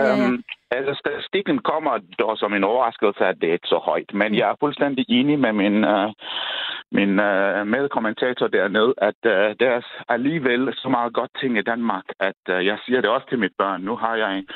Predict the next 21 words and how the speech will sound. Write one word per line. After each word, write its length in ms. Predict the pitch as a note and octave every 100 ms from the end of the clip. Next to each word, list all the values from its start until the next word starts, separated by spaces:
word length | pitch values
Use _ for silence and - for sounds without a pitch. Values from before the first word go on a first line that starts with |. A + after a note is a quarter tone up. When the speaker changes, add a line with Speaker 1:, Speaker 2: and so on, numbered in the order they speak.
| - - - - - - C#3
Speaker 2:
to 140 | A#2
sønner, 380 | - F#2 G#2 G#2 G2+ F2
og 140 | F2 - _
den 100 | F2
ene 180 | F2+ G#2+
er 40 | F#2
i 120 | F2
værnepligt 480 | A2 G#2+ - F#2 A2
her 120 | A2
i 120 | F#2 E2+
Danmark, 320 | A2+ G#2 G2+
og 80 | F2
den 120 | F#2
anden 200 | A2 A2+
er 60 | G#2+
i 60 |
gymnasium. 540 | F#2 F#2+ G2 - D#2+ E2+
Og 100 | G2
jeg 120 | G#2+
fortæller 360 | A2 - D#3 D3
dem 180 | G#2+